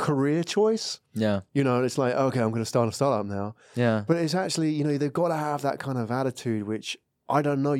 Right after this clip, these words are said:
Speaker 1: you can't train that. You learn that from families, right? You learn that from the people around you, where you see, "Oh, this is what mom did, and this is what dad did, and this is what the uncle did." And
Speaker 2: And
Speaker 1: that's
Speaker 2: there are
Speaker 1: real.
Speaker 2: researchers that argue it's genetic as well, um, related, right? Because, I mean, w-,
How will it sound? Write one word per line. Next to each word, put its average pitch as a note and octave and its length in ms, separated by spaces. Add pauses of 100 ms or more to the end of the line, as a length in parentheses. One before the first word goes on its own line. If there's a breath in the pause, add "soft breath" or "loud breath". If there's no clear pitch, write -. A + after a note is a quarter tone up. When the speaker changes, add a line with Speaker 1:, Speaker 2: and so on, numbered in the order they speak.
Speaker 1:
you A#2 60
can't C#3 340
train D3 240
that. A#2+ 120
You A#2+ 120 (140)
learn D#3 160
that C3 160
from A#2+ 180
families, A#2 720
right? G#2+ 160
You A2+ 120
learn B2+ 240
that C3 120
from B2 120
the A#2 60
people B2 300
around B2 400
you, G2 180 (520 loud breath)
where A#2+ 180
you A#2 120
see, B2 300
"Oh, B2 120
this C3+ 100
is B2+ 140
what B2+ 140
mom B2+ 360
did, G#2+ 140
and G#2 100
this A#2+ 80
is C#3 60
what B2 160
dad B2+ 280
did, G#2+ 100
and G#2 80
this A2+ 100
is B2 40
what C3 120
the B2 60 (100)
uncle A#2 220
did." G2+ 280
And G2 60
Speaker 2:
And F#2+ 60 (640 soft breath)
Speaker 1:
that's C3 140
Speaker 2:
there C#3 100
are D3 80
Speaker 1:
real. D#3 160
Speaker 2:
researchers D3 480
that A2+ 220
argue A#2 300
it's A2 140
genetic A2 500
as F#2 160
well, F#2+ 420 (420)
um, G2 560
related, G2+ 580
right? F#2+ 380
Because, G#2 680 (320 soft breath)
I A#2+ 80
mean, A#2+ 200
w-, - 180